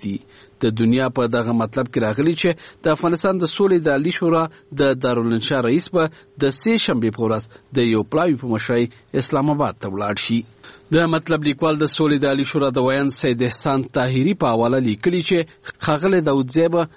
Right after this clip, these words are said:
په پاکستان کې څلور ورځې تیرې کړي او د پاکستان صدراعظم عمران خان په ګډون به له یو شمیر مهمو پاکستاني چارواکو سره د افغانستان د سولې په اړه خبرې وکړي.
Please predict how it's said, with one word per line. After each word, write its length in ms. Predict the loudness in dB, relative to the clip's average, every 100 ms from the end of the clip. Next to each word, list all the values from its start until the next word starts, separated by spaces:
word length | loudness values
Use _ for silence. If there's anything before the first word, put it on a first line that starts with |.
| _ -4
په 120 | -2
پاکستان 500 | -4 -4 -4 0 0 0
کې 100 | -2 -2 -16 _
څلور 420 | 0 2 2 2
ورځې 280 | 0 0 0 -2 -2
تیرې 280 | 0 0 -6
کړي 200 | -6 -6 -6 -12 _ -2
او 60 | 0
د 160 | -2 -4
پاکستان 500 | -6 -8 -2 -2 -2
صدراعظم 600 | -2 -2 -2 -2 0 -2 0 0
عمران 320 | 0 -2 -2
خان 240 | -2 -2
په 120 | -2 0
ګډون 220 | 2 2
به 500 | 2 -2 -10 -6 0
له 100 | 2
یو 80 | 2
شمیر 260 | 0 0 2 2
مهمو 340 | 2 2 2 -2
پاکستاني 480 | -4 -4 0 0 0
چارواکو 460 | 0 0 0 -2
سره 180 | -2 -2 -4 -18 -4
د 120 | -2 -2
افغانستان 600 | -2 -2 -2 0 0 -2
د 140 | -2
سولې 280 | 2 2 2 0
په 140 | 0
اړه 120 | 0 -2 -8 -14 -4
خبرې 320 | 0 0 -2 -6
وکړي. 300 | -4 -2